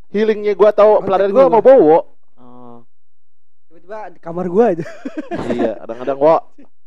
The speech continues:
Speaker 1: cabut dah, Wo, nongkrong kayak, Wo," gitu. Gua udah sepusing itu kadang-kadang gua. Gua nggak perlu healing yang ke villa, staycation, tai kucing, gua nggak perlu, cuman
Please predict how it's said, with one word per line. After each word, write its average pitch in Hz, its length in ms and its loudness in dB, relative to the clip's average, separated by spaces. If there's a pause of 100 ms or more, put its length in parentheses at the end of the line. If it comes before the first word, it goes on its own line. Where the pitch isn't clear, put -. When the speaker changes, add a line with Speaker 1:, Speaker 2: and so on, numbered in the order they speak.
(140)
Speaker 1:
cabut 139 240 -2
dah, 165 120 -2
Wo, 165 280 0
nongkrong 135 340 -4
kayak, 175 160 -4
Wo," 165 140 2
gitu. 117 320 -10
Gua 139 140 -6
udah 170 180 0
sepusing 151 460 -10
itu 151 100 -10
kadang-kadang 117 460 -6
gua. 101 140 -16 (420)
Gua 180 100 2
nggak 220 140 2
perlu 185 160 4
healing 170 300 0
yang 160 160 -4 (340)
ke - 380 -10
villa, 135 420 -4
staycation, 127 640 -8
tai 117 160 -8
kucing, 123 380 -8
gua 147 100 -4
nggak 123 140 -6
perlu, 139 120 -6
cuman 143 220 -10